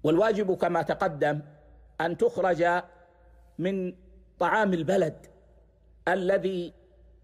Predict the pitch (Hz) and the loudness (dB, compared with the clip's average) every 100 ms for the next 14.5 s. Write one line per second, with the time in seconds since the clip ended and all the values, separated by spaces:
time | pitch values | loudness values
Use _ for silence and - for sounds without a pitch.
0 | - 165 - - 202 175 170 - 175 156 | -2 0 0 -2 0 2 0 -2 -2 -2
1 | 165 160 - - _ _ _ - 156 131 | -2 -2 -4 -14 _ _ _ -4 -2 0
2 | 170 143 - - - _ _ - - _ | 2 0 -2 -14 -20 _ _ -20 -20 _
3 | _ 123 170 170 214 190 - 196 175 175 | _ -8 -2 0 0 0 -2 -2 -2 0
4 | 165 190 170 160 165 160 165 151 160 180 | 0 0 0 0 0 0 2 0 0 0
5 | 160 160 156 160 170 160 151 151 175 180 | -2 -2 -2 -2 -4 -2 -2 -2 0 0
6 | 214 202 220 180 165 160 175 165 160 170 | 0 0 0 0 0 -2 -2 -2 0 0
7 | 151 160 160 156 170 160 147 156 151 156 | 0 -2 -2 -2 0 2 0 -2 -2 -2
8 | 190 170 156 151 156 - - _ _ - | 0 0 0 -2 -4 -14 -20 _ _ -4
9 | 156 156 208 196 175 175 202 170 160 156 | -2 0 0 0 -2 -2 -2 -2 -2 -2
10 | 151 151 151 180 165 147 196 196 156 165 | -2 0 0 0 0 -2 -2 0 0 -2
11 | 151 143 170 165 143 - - _ _ _ | -2 -2 -2 0 -2 -6 -16 _ _ _
12 | _ _ - 165 170 196 202 180 160 185 | _ _ -2 0 0 0 0 0 0 0
13 | 170 - - - _ _ _ - 185 208 | -4 -8 -18 -20 _ _ _ -4 -2 -2
14 | 175 139 196 165 | -2 0 0 -2